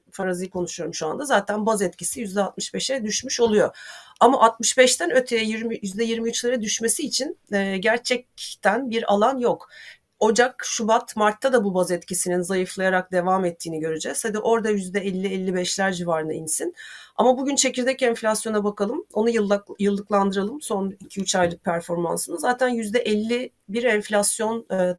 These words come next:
tabanına işaret ediyor çekirdek enflasyon. Dolayısıyla hani onun altında bir yer beklemek çok, e, gerçekçi gözükmüyor. O yüzden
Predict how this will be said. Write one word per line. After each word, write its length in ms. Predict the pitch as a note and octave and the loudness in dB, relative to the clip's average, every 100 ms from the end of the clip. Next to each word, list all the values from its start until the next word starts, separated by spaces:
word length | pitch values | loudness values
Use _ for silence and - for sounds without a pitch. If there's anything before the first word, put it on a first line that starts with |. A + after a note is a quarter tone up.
| _ _ | _ _
tabanına 420 | G3+ F#3 G3 B3 | -2 0 -2 -2
işaret 440 | C4+ - G#3+ C4 A#3 | -2 0 0 0 -2
ediyor 260 | A3 F3+ | 0 0
çekirdek 460 | D3 F3 F3+ E3+ - | -2 -6 -6 -6 -6
enflasyon. 580 | E3+ F3 D#3+ - - - - - - - | -8 -6 -4 -4 -6 -10 -18 -20 -14 4
Dolayısıyla 380 | A#3+ B3+ D4 | 4 6 6
hani 120 | C4 A#3 | 6 6
onun 220 | A#3 C#4+ | 4 4
altında 460 | B3 A#3+ B3 B3+ | 4 4 2 0
bir 60 | A#3+ | 4
yer 220 | A#3+ A#3 | 4 4
beklemek 440 | A3+ G#3+ A3+ - - | 2 -2 -6 -6 -8
çok, 160 | D#4 - - | -12 -14 -6
e, 140 | G#3 | -4
gerçekçi 480 | G#3 A3 A3 G3+ - | 2 2 0 -4 -6
gözükmüyor. 440 | D4+ B3+ - G3+ F#3+ | -6 -6 -4 -2 0
O 20 | |
yüzden 280 | G#3 G#3 | 0 -2